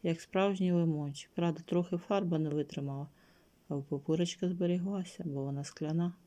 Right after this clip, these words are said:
І ось ці великі мухомори. Але вони, мабуть, найбільші з цього набору. Вже такі не, не дуже до малятки.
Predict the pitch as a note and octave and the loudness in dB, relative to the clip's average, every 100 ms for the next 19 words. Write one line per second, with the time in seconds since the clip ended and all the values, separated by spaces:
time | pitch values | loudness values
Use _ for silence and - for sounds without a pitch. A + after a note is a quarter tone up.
0 | _ _ _ - - - - _ - - | _ _ _ -20 -20 -20 -20 _ -20 -16
1 | - A#3 A3+ G3+ F3+ - - G#3+ G#3+ F3+ | -4 4 6 6 2 -6 0 4 6 6
2 | E3+ F3+ F3 F3 D#3+ D#3+ - D#3 D3 C#3+ | 8 6 4 2 2 2 -2 -4 -2 -2
3 | C#3+ C#3 C#3 _ _ _ _ _ _ _ | -2 -2 -6 _ _ _ _ _ _ _
4 | _ _ _ _ _ _ _ _ _ _ | _ _ _ _ _ _ _ _ _ _
5 | G3 G3+ F#3+ F#3 F3+ F3 E3+ E3 F3 F3 | 4 6 8 6 8 8 6 6 6 6
6 | D#3+ F3 D#3+ - - C#3+ - - D#3 C#3+ | 8 6 6 2 -2 -2 -4 -6 -2 0
7 | C#3+ C#3+ C#3+ F3+ G#3 G3+ D#3+ - _ _ | 0 -2 -2 2 4 4 2 -2 _ _
8 | _ - - - - _ _ _ _ _ | _ -20 -20 -20 -20 _ _ _ _ _
9 | _ _ - D3 C3+ C#3 - - C#3 D3 | _ _ -14 -10 -6 -8 -6 -6 -6 -10
10 | _ - D#3+ D#3+ - - - F3 F3+ E3 | _ -2 0 0 -2 -8 0 4 6 6
11 | F3 D#3 C#3+ D3+ D3+ C#3+ C#3+ - - | 6 6 2 0 0 0 -4 -8 -18